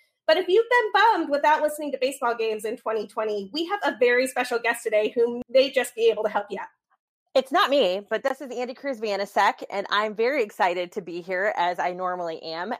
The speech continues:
Speaker 2: and also with our special guest, Pat Hughes. Pat,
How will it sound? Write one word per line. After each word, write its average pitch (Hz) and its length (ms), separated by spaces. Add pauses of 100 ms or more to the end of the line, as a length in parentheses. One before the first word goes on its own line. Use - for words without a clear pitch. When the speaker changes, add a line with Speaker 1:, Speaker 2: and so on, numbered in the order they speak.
Speaker 2:
and 196 360
also 277 520
with 220 220 (100)
our 165 200
special 285 440
guest, 208 760 (600)
Pat 196 280 (120)
Hughes. 277 520 (400)
Pat, 247 360